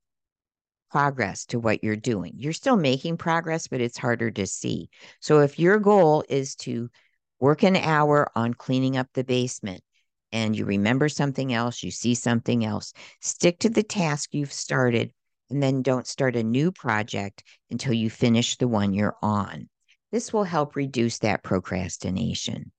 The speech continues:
And if you tend to commit yourself to too many things, you might want to simplify your schedule. You might need to say, "Gee, I'm sorry, I can't help you with that,"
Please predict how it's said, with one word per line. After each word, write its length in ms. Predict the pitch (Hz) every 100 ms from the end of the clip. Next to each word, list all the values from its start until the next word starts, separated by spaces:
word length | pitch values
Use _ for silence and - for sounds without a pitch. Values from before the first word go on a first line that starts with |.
| _ _ _ _ -
And 80 | 185
if 180 | 185
you 100 | 180
tend 480 | 175 185 175 220 247 - -
to 280 | - 185 175
commit 340 | - 156 156
yourself 380 | 180 - 143 -
to 120 | 131
too 220 | - 135
many 300 | 131 131 156
things, 680 | 165 - 139 131 147 185 - _ _ _
you 120 | 117
might 260 | 104 113 -
want 160 | 135 147
to 80 |
simplify 640 | 160 - 160 165 160 - 151
your 180 | 156 165
schedule. 760 | - - 127 135 135 143 160 - _ _
You 100 | 120
might 300 | 123 131 -
need 260 | 127 135
to 140 | - 143
say, 340 | - 131 113
"Gee, 240 | 120 151 143
I'm 160 | 135
sorry, 480 | 127 120 120 127 127 110
I 100 | 113
can't 320 | - 113 -
help 240 | 156 165
you 140 | 156 131
with 200 | 127 -
that," 280 | 117 110